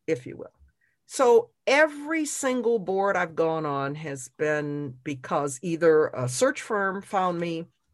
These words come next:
or someone recommended me to the board.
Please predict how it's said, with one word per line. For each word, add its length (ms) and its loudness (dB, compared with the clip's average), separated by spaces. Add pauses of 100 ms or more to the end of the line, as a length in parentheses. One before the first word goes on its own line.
(460)
or 520 4 (540)
someone 560 2
recommended 840 -2
me 320 -2
to 220 -8
the 100 -2
board. 380 -6